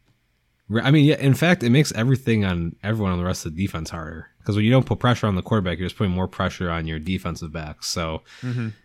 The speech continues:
Speaker 1: really, a-, and, ah, let's, we can move on after this, but one more thing is just, like, literally one of the first things that Ryan Poles told us was we're building the team through the trenches.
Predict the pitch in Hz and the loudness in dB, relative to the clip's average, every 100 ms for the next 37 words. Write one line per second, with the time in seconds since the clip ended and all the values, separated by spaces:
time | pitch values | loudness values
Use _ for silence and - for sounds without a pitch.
0 | _ _ 98 117 147 190 160 139 135 139 | _ _ -6 4 8 10 10 6 4 -2
1 | 160 170 - - - - - - _ _ | 2 2 0 -12 -10 -10 -10 -18 _ _
2 | _ _ 110 127 139 - - - 104 120 | _ _ -2 2 2 0 -8 -10 0 2
3 | 127 135 123 117 101 95 - 101 101 98 | 6 8 8 6 4 0 0 -4 -2 -4
4 | 98 107 104 - 101 98 87 92 95 90 | -2 0 0 -2 -4 -4 -4 -8 -8 -8
5 | - _ _ _ 107 120 160 151 135 101 | -10 _ _ _ 0 6 6 6 4 4
6 | 113 107 - 107 - 107 107 98 87 98 | 2 2 0 -2 -2 -2 -2 -2 -4 -2
7 | 95 90 95 - 101 98 90 85 73 95 | -2 -4 -6 -4 -6 -4 -6 -8 -4 -2
8 | 92 87 - 95 90 95 85 - 85 92 | 0 -2 -4 -4 -4 -4 -6 -6 -6 -6
9 | - 120 120 | -2 -4 -4